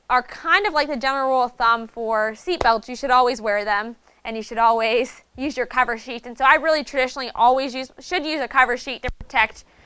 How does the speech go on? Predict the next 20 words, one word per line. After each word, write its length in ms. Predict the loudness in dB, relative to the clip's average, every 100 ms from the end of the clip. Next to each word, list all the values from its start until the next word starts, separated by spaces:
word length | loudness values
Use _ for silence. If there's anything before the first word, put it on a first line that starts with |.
| _ -10
your 120 | -8
transfer 640 | -4 -2 -2 -4 -2 0 0
from 240 | 0 0
the 80 | -2
heating 380 | -10 -8 -8 -8
element. 460 | -12 -14 -16 -16 _ _ _ _ _ _
Now, 460 | 0 2 2 -2 -6 -10
when 140 | -8
you 100 | -8 2
absolutely 560 | 4 4 2 -4 -2 -2
one 160 | -2
hundred 200 | -2 -4
percent 340 | -6 -6 -8 -6
need 280 | -4 -2
them 360 | 0 0 0 -6 _ _
is 140 | -14 -4
when 180 | -4
you 100 | -4
have 340 | 0 4 4
an 80 | 2